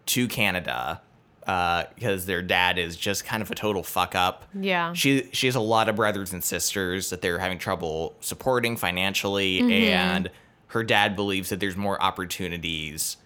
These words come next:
Speaker 1: in the new world, essentially. So they travel to Canada, and the trip is just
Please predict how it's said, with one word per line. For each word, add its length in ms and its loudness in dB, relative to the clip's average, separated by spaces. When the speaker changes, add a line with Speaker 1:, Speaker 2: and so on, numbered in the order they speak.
Speaker 1:
in 420 0
the 80 -2
new 240 -2
world, 500 -6
essentially. 640 -2
So 540 2
they 140 2
travel 500 2
to 400 -4
Canada, 800 2
and 480 4
the 500 2
trip 540 2
is 220 2
just 500 2